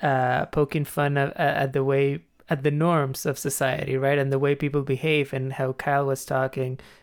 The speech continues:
about the p-, way people perform for each other. There's a skit in which, uh, Mike Nichols is calling the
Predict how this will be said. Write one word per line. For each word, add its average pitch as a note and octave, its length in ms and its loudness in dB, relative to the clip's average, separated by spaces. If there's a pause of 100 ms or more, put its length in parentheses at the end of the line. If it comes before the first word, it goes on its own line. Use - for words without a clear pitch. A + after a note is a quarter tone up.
about B2+ 480 0 (240)
the C#3+ 120 -2
p-, D#3+ 160 -12
way C#3 200 2
people C3+ 580 0 (200)
perform D#3 580 0
for C3+ 260 -2
each C3+ 180 -4
other. E3 360 -4 (260)
There's D3 240 2
a D3+ 60 -4
skit D3+ 380 0
in C#3 140 -2
which, C3+ 360 -2 (640)
uh, C3 400 2 (600)
Mike D3+ 260 0
Nichols D3+ 420 0
is C3+ 140 -2
calling C3+ 500 0
the B2+ 380 0